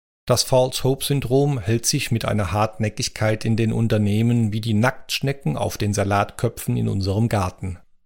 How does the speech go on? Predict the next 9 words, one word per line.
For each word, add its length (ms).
Dagegen 460
ist 240
kein 280
Kraut 380
gewachsen. 520
Das 140
Schlimme 320
daran 240
ist, 420